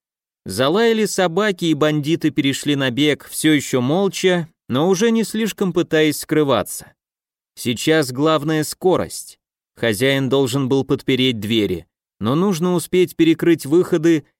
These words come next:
и окончательно запереть врагов внутри домов, обложить соломой и...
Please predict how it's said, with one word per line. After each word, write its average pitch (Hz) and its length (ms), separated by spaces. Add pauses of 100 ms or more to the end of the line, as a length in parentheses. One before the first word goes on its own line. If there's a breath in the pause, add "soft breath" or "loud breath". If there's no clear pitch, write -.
и 120 100
окончательно 160 880
запереть 139 500
врагов 127 440
внутри 131 320
домов, 120 540 (280)
обложить 120 560
соломой 156 600
и... 147 460